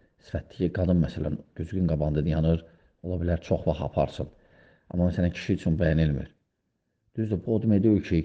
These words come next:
kişi saçını necə gəldi buraxsın və ya saqqalın. Çünki Peyğəmbər sallallahu aleyhi ve sellem Buyurur ki, "Mən kənə ləhu şa'run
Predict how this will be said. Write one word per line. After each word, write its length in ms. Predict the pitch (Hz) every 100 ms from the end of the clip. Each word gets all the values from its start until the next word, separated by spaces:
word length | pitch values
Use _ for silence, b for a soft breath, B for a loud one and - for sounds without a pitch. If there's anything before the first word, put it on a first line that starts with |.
| -
kişi 240 | - 87 85 - -
saçını 320 | 80 - 90 82
necə 160 | 76
gəldi 320 | 71 73 71
buraxsın 400 | 78 67 - 78 71
və 140 | 71
ya 20 | -
saqqalın. 480 | - - 73 69 -
Çünki 240 | - 87 B B B B B -
Peyğəmbər 520 | 87 80 85 95 - -
sallallahu 480 | - 76 76 82 71
aleyhi 80 | -
ve 80 |
sellem 340 | 82 71 69 71 _ _ _ _ _ _ _ _ _ _ _ _ _ _ _ _ -
Buyurur 300 | 80 85 92
ki, 180 | - 90 117 B B B B
"Mən 220 | 87 87
kənə 320 | 85 104 95 87
ləhu 260 | 92 85 71
şa'run 500 | - 73 98 101